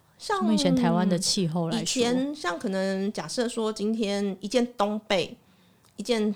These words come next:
Speaker 1: 很保暖的冬被，它的羽绒双人，双人的羽绒冬被，它的填充量可能是一千两百克好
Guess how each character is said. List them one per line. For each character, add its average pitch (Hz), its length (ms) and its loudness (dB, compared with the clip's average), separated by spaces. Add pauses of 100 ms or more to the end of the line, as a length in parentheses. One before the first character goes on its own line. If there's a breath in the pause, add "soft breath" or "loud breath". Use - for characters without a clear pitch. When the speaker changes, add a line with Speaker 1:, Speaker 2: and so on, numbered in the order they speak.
Speaker 1:
很 220 280 0 (100)
保 196 220 0
暖 208 220 0
的 156 100 -6
冬 165 240 -2 (100)
被， - 240 -2 (260)
它 196 160 -8
的 170 480 -2
羽 160 180 -4
绒 156 200 -4
双 208 340 -2
人， 185 180 -2
双 226 360 -4
人 170 180 0
的 165 80 -4
羽 143 140 -8
绒 143 180 -6
冬 170 200 -2
被， 160 160 -2
它 165 180 -6
的 160 260 -4 (840 soft breath)
填 185 240 -2
充 233 240 0
量 175 180 -2
可 175 120 -8
能 160 120 -4
是 175 220 -6
一 175 300 -4
千 202 260 -2
两 147 200 -4
百 151 260 -6
克 - 260 -4
好 - 220 -16